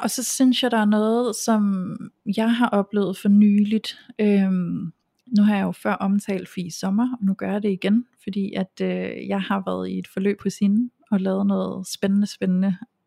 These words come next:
traumeforløsende arbejde. Og så siger Fie noget til mig på et tidspunkt, øhm, fordi vi kommer til at sna-, sidde og snakke om netop, at indimellem, så kan jeg godt have nogle følelsesmæssige tilstande, hvor jeg sådan i rigtig høj grad ønsker mig at blive rummet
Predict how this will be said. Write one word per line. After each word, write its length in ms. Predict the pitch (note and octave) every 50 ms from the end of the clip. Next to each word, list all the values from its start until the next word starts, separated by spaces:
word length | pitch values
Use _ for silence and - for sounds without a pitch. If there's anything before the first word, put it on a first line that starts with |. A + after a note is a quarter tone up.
| _ _ _
traumeforløsende 800 | - - G3+ F#3+ F#3 F#3+ G3 G3 - F#3+ F#3+ - - - - -
arbejde. 460 | E3+ F3 F3+ F#3 - - - - F#3 - - - - - - - - - -
Og 300 | - G#3+ G#3 G3+ G3+ G3
så 120 | - -
siger 240 | A3+ - - C4+ C#4 C#4 -
Fie 180 | - B3 A3 G#3+
noget 220 | G#3+ G3+ F#3+ G3
til 140 | - - F3+
mig 140 | E3+ F#3 F#3 -
på 60 | F#3+
et 60 | -
tidspunkt, 540 | - - G#3 G3+ - - - - - - - - _ G#3
øhm, 500 | G#3 G3 F#3 F3+ F3+ F#3 F#3 F3 E3 F3+
fordi 140 | - - G#3+
vi 100 | G#3+ A#3
kommer 180 | G#3+ A3+ A3 A3
til 100 | - A#3
at 60 | A3
sna-, 240 | - - G#3 G#3+ G#3+ - - -
sidde 120 | A#3 A3+
og 60 | A3+
snakke 340 | A3+ - A#3 A#3 B3+ - A3+
om 80 | G#3 G#3
netop, 360 | G#3+ G3 G3 F#3+ F#3+ G3 G3+ G3+
at 160 | - G3 - -
indimellem, 440 | G#3 G#3 G#3 G#3 G3+ G3+ F#3+ F#3+
så 120 | G3+ - G#3+ -
kan 100 | - G3
jeg 100 | G3 G3
godt 140 | - G3+ -
have 300 | - - A3 G#3+ G3+ G#3
nogle 500 | G#3 G3+ G3 F#3+ F#3 F3+ F#3 F#3 - F#3 -
følelsesmæssige 640 | - A3 G#3+ G3+ - G#3 - - F#3+ F#3 - G3 F#3
tilstande, 680 | - - - A3+ A#3+ A#3 - - - G3+ F#3 F3+ F#3 F#3+
hvor 240 | F#3+ F#3+ F#3+ F3+ -
jeg 160 | F#3 F#3+ F#3
sådan 280 | - - G3 F#3+ G3+
i 60 | - G3
rigtig 340 | - G3+ G3 - - G#3 F3+ - -
høj 220 | - A#3 G#3+ - - -
grad 340 | - - F3+ F3+ F3+ F#3 - - _ -
ønsker 360 | G3+ G3+ G3 G3 - - - G3+
mig 180 | F#3+ F#3+ F#3
at 80 | F#3 F#3+
blive 140 | - G3 F#3
rummet 500 | - - - F#3+ F#3+ F#3+ F#3+ F#3+ G3